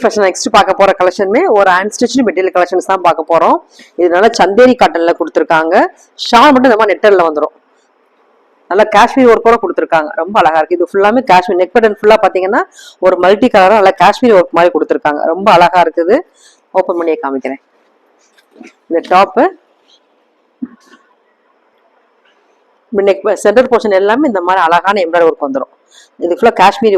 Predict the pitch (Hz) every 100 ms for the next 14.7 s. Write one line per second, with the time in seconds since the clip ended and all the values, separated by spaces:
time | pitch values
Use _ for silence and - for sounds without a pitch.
0 | 175 - 339 240 185 220 165 165 165 -
1 | - 160 160 165 160 233 330 _ _ _
2 | 165 180 220 190 - 185 277 247 240 233
3 | 185 160 160 147 147 - _ _ _ _
4 | _ 262 247 185 175 202 233 247 233 226
5 | 214 180 175 170 165 156 165 175 202 214
6 | 208 180 175 220 165 175 196 - 165 202
7 | 226 175 180 202 208 - 156 147 139 135
8 | 131 _ _ _ _ _ _ 180 - 208
9 | 202 208 185 - 165 165 233 370 _ _
10 | - 175 175 196 220 - 370 415 _ _
11 | 196 214 240 185 165 156 - - _ _
12 | _ _ _ _ _ _ _ _ 214 233
13 | 226 220 240 254 196 170 214 226 208 175
14 | 170 165 160 151 151 147